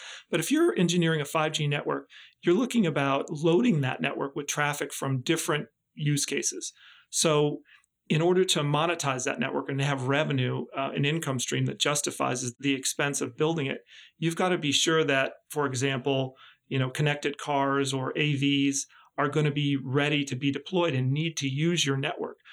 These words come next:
So there was a lot of discussion about, you know, will these new use cases, will augmented reality, will connected health devices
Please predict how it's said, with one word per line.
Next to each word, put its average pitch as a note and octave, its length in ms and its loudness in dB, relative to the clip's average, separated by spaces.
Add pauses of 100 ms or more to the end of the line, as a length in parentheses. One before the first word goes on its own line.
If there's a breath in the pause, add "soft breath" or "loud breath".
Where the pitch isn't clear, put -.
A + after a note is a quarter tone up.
(140 loud breath)
So - 180 0
there F3+ 160 4
was G3 160 4
a E3 60 2
lot D#3+ 220 0
of D#3+ 80 -4
discussion D#3 420 -2
about, C#3 240 -4
you D3 80 -2
know, C#3 80 -6
will E3+ 200 2
these F3+ 220 0
new D#3 120 0
use D3+ 320 -2
cases, C#3+ 320 -4
will D3+ 220 -2
augmented D3+ 560 -2
reality, C#3 640 -2 (300 loud breath)
will D#3+ 460 4 (540)
connected D#3 480 -2
health D3+ 260 -4
devices C#3 680 -4